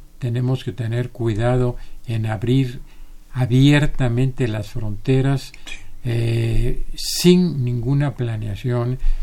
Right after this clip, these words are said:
Speaker 1: porque esto nos puede ocasionar grandes problemas, principalmente en la Ciudad de México,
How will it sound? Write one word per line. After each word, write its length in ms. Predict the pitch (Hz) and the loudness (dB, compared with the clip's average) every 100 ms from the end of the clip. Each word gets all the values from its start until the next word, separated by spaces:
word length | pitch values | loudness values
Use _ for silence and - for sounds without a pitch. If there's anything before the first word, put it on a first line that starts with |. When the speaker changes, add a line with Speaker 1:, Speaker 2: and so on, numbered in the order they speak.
| - - | 0 0
Speaker 1:
porque 380 | 120 131 - 131 | -2 0 2 2
esto 220 | - 127 | 2 -2
nos 140 | 107 | -2
puede 240 | - 123 120 | -2 -2 -2
ocasionar 680 | 117 101 - 110 123 127 - | -2 -2 -2 -2 -2 -2 -2
grandes 480 | 123 147 160 135 - | 2 2 2 0 -2
problemas, 640 | 107 107 120 120 131 - - - - | -4 -4 -2 0 -2 -2 -10 -14 -4
principalmente 1000 | - 131 123 131 123 165 170 147 143 131 | 2 4 4 0 -2 0 0 0 -2 -2
en 60 | 123 | -2
la 80 | 113 | -2
Ciudad 240 | 135 160 | 0 2
de 80 | 214 | 2
México, 580 | 196 151 165 - 185 | 2 2 -2 -2 -2